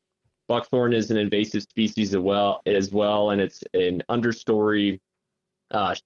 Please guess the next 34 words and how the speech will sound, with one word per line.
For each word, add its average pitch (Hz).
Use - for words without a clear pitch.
shrub 107
tree 117
species, 139
and 104
it's 98
really 117
sharp. 95
It's 101
really 120
nasty 90
stuff, 87
and, 85
and 98
what 110
it 95
does 98
is 92
it -
basically, 90
uh, 90
devours 98
the 95
entire 101
understory 90
of 85
a, 80
of 85
an 87
old 107
growth 98
tree 95
stand. 85
And 90
so 95